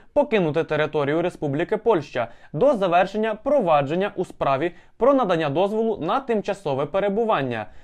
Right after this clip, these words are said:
Однак вище згаданий штамп не дає іноземцю права на повторний в'їзд на територію Республіки Польща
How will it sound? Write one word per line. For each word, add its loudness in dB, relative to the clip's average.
Однак 0
вище 0
згаданий 2
штамп -2
не 0
дає 2
іноземцю -4
права 0
на 2
повторний 2
в'їзд -4
на 0
територію 0
Республіки -2
Польща -2